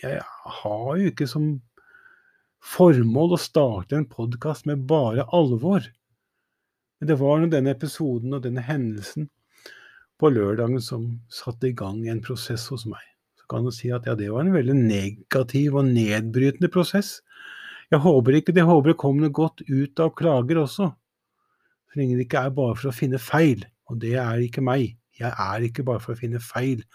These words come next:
og syte. Er så meg i, i, imot, men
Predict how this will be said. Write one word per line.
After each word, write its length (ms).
og 160
syte. 720
Er 440
så 280
meg 200
i, 120
i, 920
imot, 380
men 160